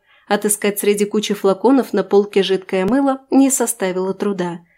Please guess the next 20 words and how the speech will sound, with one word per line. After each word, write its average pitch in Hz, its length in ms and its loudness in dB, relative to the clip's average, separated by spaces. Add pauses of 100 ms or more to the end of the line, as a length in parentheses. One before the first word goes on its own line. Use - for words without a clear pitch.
(180)
Вспомнив 214 520 2
пояснение 202 680 2
Кея, 247 440 0
я 185 220 0
взяла 185 360 -2
тот, 277 300 -2 (160)
на 240 120 4
котором 277 460 4
была 240 180 4
гравировка 214 640 0
в 185 80 -10
виде 190 240 0
розы, 175 460 -2 (240)
и 285 100 2
не 285 160 6
ошиблась. 170 720 -6 (480)
Когда 190 260 2
я 185 220 4
вышла 202 340 2
оттуда, 190 480 -2